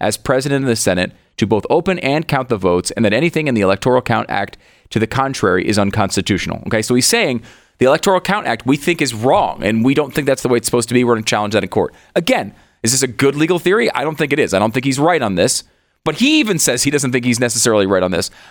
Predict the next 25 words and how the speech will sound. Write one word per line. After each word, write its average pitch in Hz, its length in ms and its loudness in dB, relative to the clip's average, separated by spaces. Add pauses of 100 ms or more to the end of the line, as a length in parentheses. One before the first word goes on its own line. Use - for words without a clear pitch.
(100)
"I'm 185 180 0
not 240 160 0
necessarily 220 560 2
advising 190 560 0
this 202 160 0
course 202 260 0
of 185 100 0
action. - 360 -2 (600)
And 143 120 0
the 143 40 2
vice 190 260 0
president 180 440 0
need 214 320 2
not 247 260 0
make 233 240 -2
a 240 100 2
decision 214 400 0
how 160 140 0
to 214 80 -6
proceed 160 360 0
until 143 180 -2
January 120 380 0
sixth. - 320 -2
And 110 120 -2
obviously, 151 520 2